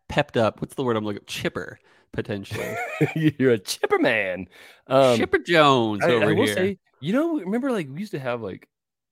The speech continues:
Speaker 2: we've probably had, like, two or three episodes where we were both just, like, I think
Speaker 1: Oh, yeah.
Speaker 2: part of it, too, is, like, we would do it, like, last thing at night. So, like,
Speaker 1: Yeah.
Speaker 2: it was, like, just tired already, and you'd be, like, yawning
Speaker 1: Mm.
Speaker 2: and stuff.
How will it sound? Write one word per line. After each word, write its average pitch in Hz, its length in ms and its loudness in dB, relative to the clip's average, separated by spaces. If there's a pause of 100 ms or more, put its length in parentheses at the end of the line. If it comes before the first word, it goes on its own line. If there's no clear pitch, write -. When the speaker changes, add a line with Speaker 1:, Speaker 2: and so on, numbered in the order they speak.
(920)
Speaker 2:
we've 175 220 -14
probably 175 240 -8
had, 120 140 -6
like, 92 140 -12
two 113 140 -6
or 107 60 -6
three 101 140 -6
episodes 92 360 -8
where 95 100 -12
we 104 40 -8
were 101 60 -8
both 92 260 -12
just, 85 200 -16
like, 85 180 -12 (600)
I 127 60 2
think 196 140 4
Speaker 1:
Oh, 127 120 6
yeah. - 80 -2
Speaker 2:
part 131 180 4
of 117 80 0
it, 107 100 -2
too, 107 220 0
is, 98 120 -4
like, 95 140 -4
we 104 120 -8
would 98 160 -6
do 101 220 -2
it, 87 100 -8
like, 87 280 -10 (120)
last 90 420 -6
thing 82 180 -10
at - 100 -12
night. 76 320 -16 (600)
So, 123 120 -6
like, 123 140 2
Speaker 1:
Yeah. 98 340 -4 (220)
Speaker 2:
it 95 100 -6
was, 92 180 -6
like, 85 180 -8 (220)
just 95 240 -6
tired 85 380 -10
already, 87 420 -10
and 87 100 -10
you'd 92 100 -8
be, 95 80 -4
like, 90 160 -8
yawning 78 380 -6
Speaker 1:
Mm. 78 40 -10
Speaker 2:
and 76 100 -12
stuff. - 340 -10